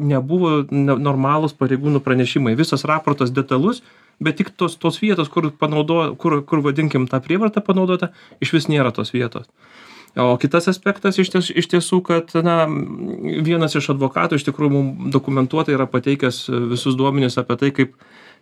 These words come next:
kaip, e, m, sulaikymo įstaigoj buvo su juo elgiamasi,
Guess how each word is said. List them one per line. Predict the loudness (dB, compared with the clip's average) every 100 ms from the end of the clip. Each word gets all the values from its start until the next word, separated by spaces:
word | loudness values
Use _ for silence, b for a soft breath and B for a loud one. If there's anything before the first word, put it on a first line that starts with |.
| -4
kaip, | -2 0
e, | 0 2 2
m, | 2 0 0
sulaikymo | 0 0 2 2 0 0
įstaigoj | 0 -2 -2 0
buvo | 0
su | 0 2
juo | 2
elgiamasi, | 0 0 0 0 0 0